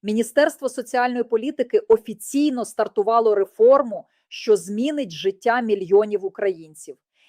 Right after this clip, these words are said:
І якщо ви думаєте, що це черговий проект для галочки, помиляєтесь.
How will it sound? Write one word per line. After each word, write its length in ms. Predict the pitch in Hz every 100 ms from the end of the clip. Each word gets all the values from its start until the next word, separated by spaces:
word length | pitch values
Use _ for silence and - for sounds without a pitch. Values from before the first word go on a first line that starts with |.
| _
І 80 | 214
якщо 360 | 214 - 311
ви 100 | 339
думаєте, 460 | 240 302 302 254 233
що 140 | -
це 180 | 220 247
черговий 520 | 240 240 202 196 240
проект 540 | - - 214 262 311 _ _ _ _ -
для 180 | 185 202
галочки, 760 | 175 220 285 240 - - 139 - _ _
помиляєтесь. 1000 | - 226 247 233 202 170 151 - 107 -